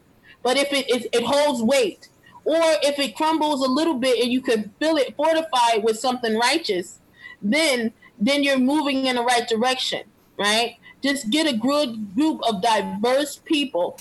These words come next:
who love and will challenge you to do your best and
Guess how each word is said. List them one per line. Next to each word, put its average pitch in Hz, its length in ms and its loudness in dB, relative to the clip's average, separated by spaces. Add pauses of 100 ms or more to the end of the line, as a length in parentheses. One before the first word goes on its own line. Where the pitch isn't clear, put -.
(160)
who 262 380 0 (160)
love 269 560 0
and 247 100 2
will 233 120 2
challenge 262 580 0
you 196 180 0
to 208 140 -6
do 247 480 0
your 220 200 2
best 190 520 -4 (520)
and 220 480 0